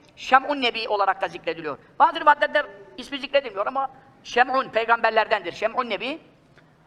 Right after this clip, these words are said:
bin ay gece sabaha kadar teheccüd kılmış mübarek peygamber.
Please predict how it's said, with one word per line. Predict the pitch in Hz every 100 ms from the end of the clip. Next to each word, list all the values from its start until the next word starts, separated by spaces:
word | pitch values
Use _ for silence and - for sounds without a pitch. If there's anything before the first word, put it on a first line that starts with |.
| _ _ _ 165
bin | 349 370 294 - - -
ay | 220 339 - - - - _ _ _ _ _ _ _ _
gece | 226 359
sabaha | - 330 359
kadar | 247 214
teheccüd | 262 302 392
kılmış | 311 311
mübarek | 262 285 277 277
peygamber. | 262 247 233 285